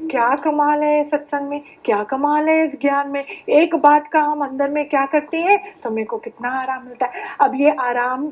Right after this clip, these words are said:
क्या है? बहुत बड़ा धन है। शांति जैसा धन और कहीं है ही नहीं। आप क्या किसी चीज को एकत्रित करोगे? आप क्या पदार्थ लेने जाओगे? आप क्या सुख लेने जाओगे?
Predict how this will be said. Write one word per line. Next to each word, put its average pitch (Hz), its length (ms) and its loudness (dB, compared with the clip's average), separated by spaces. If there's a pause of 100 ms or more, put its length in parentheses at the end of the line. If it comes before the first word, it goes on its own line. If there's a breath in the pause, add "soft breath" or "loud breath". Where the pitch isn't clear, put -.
क्या 254 160 0
है? 254 220 -2
बहुत 262 400 2
बड़ा 294 240 4
धन 262 380 -12
है। 220 200 -20 (380 loud breath)
शांति 254 460 -2
जैसा 247 380 -2
धन 339 480 2 (260 loud breath)
और 240 220 0
कहीं 277 540 0 (340 loud breath)
है 254 260 -4
ही 277 80 -4
नहीं। 254 240 -6 (240 loud breath)
आप 285 280 6 (140)
क्या 294 220 6
किसी 302 300 0
चीज 294 280 -2
को 294 120 4
एकत्रित 277 500 0
करोगे? 262 540 2 (200 loud breath)
आप 285 240 6
क्या 311 140 6
पदार्थ 269 460 2
लेने 269 380 -4
जाओगे? 269 560 0 (200 loud breath)
आप 269 260 4
क्या 294 140 6
सुख 320 280 -2
लेने 277 360 0
जाओगे? 277 460 2